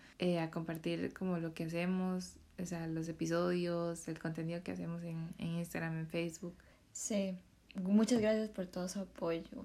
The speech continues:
Speaker 1: Bueno, entonces ya para iniciar directamente con el tema, el tema de hoy es como amor propio, por ahí anda.
Speaker 2: Ujú,
Speaker 1: Bueno,
Speaker 2: como el amor en sí, el amor, punto.
Speaker 1: Ajá,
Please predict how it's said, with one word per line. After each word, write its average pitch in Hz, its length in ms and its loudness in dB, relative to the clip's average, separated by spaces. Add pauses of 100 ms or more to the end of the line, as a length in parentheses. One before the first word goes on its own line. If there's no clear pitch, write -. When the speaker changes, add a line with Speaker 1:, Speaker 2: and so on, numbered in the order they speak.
(300)
Speaker 1:
Bueno, 196 160 10
entonces 185 200 6
ya 196 140 4
para 214 160 4
iniciar 180 340 4
directamente 196 600 4
con 180 160 2
el 170 180 0
tema, 262 560 6 (220)
el 180 140 6
tema 196 180 8
de 196 80 8
hoy 185 120 8
es 196 100 0
como 202 180 8
amor 175 320 2 (100)
propio, 185 440 6
por 170 200 -2
ahí 170 280 0
anda. 180 580 2 (400)
Speaker 2:
Ujú, 202 560 6
Speaker 1:
Bueno, - 80 -
Speaker 2:
como 190 260 8
el 190 80 4
amor 196 340 6
en 208 180 8
sí, 196 320 2
el 185 80 2
amor, 185 320 2
punto. 190 340 2
Speaker 1:
Ajá, 175 220 2